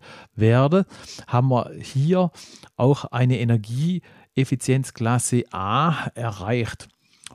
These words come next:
Und was natürlich da auch immer dazugehört zu einem richtig guten Lüftungsgerät, entsprechend auch sehr gute Filter. Und diese Filter, das sind auch sogenannte Pulle-Filter,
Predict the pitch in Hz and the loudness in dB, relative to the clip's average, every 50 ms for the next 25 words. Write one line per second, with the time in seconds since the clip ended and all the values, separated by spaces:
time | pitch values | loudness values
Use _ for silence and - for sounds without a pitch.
0 | _ _ - 127 123 - - 113 143 - - 185 170 - 170 165 131 - - 127 | _ _ 0 0 0 0 2 0 0 2 0 0 0 0 -2 -2 -2 -4 -4 -4
1 | 120 - - 127 160 175 - - - - 143 151 170 165 156 131 117 - - - | -2 0 0 0 0 0 -2 -6 -6 -4 -4 -2 -2 -4 -6 -6 -8 -10 -10 -6
2 | - 156 185 180 175 185 151 143 156 165 - - 143 123 120 120 120 117 117 110 | -4 -4 -4 -4 -2 0 0 0 0 -2 -2 -4 -2 0 0 0 2 2 2 0
3 | 107 98 113 139 151 - - - 143 - - - 131 135 127 - 117 107 85 - | 0 0 0 -2 -2 -4 -6 -16 -16 -12 -8 -4 -4 -4 -2 -2 -2 -2 -2 -2
4 | 101 117 131 160 - - - 185 170 - - - - 139 127 - 117 123 151 151 | -2 -2 0 -2 -2 -2 -2 -2 -2 -2 -4 -6 -6 -4 -4 -2 -2 -2 -2 -4
5 | - - - 117 117 - - - - 117 127 - - 165 156 - - - 120 123 | -6 -8 -8 -8 -8 -8 -8 -10 -8 -8 -6 -6 -6 -6 -6 -6 -4 -4 -2 -2
6 | 123 - - - - - 127 131 131 120 117 123 123 127 - - 127 123 117 - | -4 -6 -10 -10 -6 -4 -2 -2 -2 -2 -4 -4 -6 -6 -4 -2 -2 -2 -2 -2
7 | - - - - - _ _ - - 151 147 175 165 - - 87 82 - - _ | -6 -16 -20 -20 -20 _ _ -6 0 2 2 2 2 -2 -6 -8 -8 -8 -14 _
8 | _ _ _ _ _ _ _ _ _ _ _ _ _ _ - - - - - - | _ _ _ _ _ _ _ _ _ _ _ _ _ _ -16 -16 -16 -10 -4 0
9 | 127 127 - 165 170 196 202 196 175 175 156 - - - - - - - - - | 0 0 2 2 4 4 4 2 4 2 2 2 0 -4 -10 -16 -16 -10 -2 2
10 | 170 196 233 208 - - 165 196 226 196 131 - - 123 120 113 113 113 117 - | 2 2 2 0 -2 -2 0 0 0 -2 -4 -4 -4 -2 0 0 0 0 -2 -4
11 | 117 113 - - 113 104 113 110 110 107 104 - - 101 101 - - - 107 127 | -6 -8 -6 -4 -4 -2 0 0 0 0 -2 -2 -4 -4 -4 -4 -6 -4 0 2
12 | 156 190 202 202 - 131 - - - - 139 156 165 160 _ - 196 202 | 2 2 2 -2 -4 -8 -18 -14 -6 -2 -2 -2 -2 -2 _ -4 -2 -2